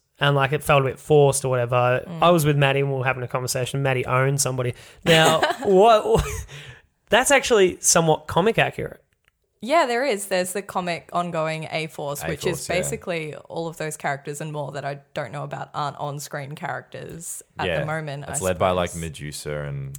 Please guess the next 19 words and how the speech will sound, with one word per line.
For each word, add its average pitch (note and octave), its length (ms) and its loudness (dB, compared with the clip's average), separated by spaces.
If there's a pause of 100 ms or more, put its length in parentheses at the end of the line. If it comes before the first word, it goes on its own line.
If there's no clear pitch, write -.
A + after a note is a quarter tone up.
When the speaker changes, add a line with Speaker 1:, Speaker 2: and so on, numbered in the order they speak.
(120)
Speaker 2:
Yeah, B3+ 180 -6
Speaker 3:
stuff D#2+ 220 -4
like C#2+ 160 -8
that, C2+ 160 -8
I C2+ 60 -12
Speaker 2:
yeah. G3 100 -10
Speaker 3:
think. F3 80 -4
Speaker 1:
Which D#3 140 4
is D3+ 120 0
awesome. D3+ 420 2
Not D#3+ 140 6
only D#3+ 240 6
is D3 140 2
it C#3 60 -2
a C3+ 40 0
nod, C#3 500 2
like, C#3 220 -2
it's D3+ 160 0
a, C3+ 400 0